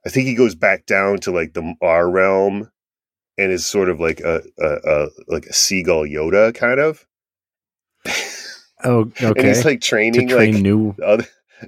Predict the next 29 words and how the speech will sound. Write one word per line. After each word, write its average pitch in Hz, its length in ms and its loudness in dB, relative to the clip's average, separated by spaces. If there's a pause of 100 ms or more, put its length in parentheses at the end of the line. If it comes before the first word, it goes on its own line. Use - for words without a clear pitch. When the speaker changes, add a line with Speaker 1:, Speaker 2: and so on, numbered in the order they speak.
Speaker 1:
yeah, 139 400 4
kind 165 240 2
of 156 80 -2
like 147 160 -2
he's 131 200 -8
like 127 120 0
a 104 80 -2
seagull, 113 340 -6
Jedi 107 420 0
seagull 82 640 -6 (520)
that's 92 180 0
sort 101 160 2
of, 85 80 0
like, 82 180 -2
trying, 87 460 0
you 87 100 -4
know, 80 120 -2 (120)
teaching, 95 460 -2
like, 80 200 0
these 82 200 -4
Speaker 2:
<laughs> - 0 -
Speaker 1:
seagulls 85 380 0
the 85 80 -2
ways 82 340 0
of 76 140 -6
flight 80 460 0
and, 76 200 -4
like, 71 220 -6
spiritual. 76 800 -4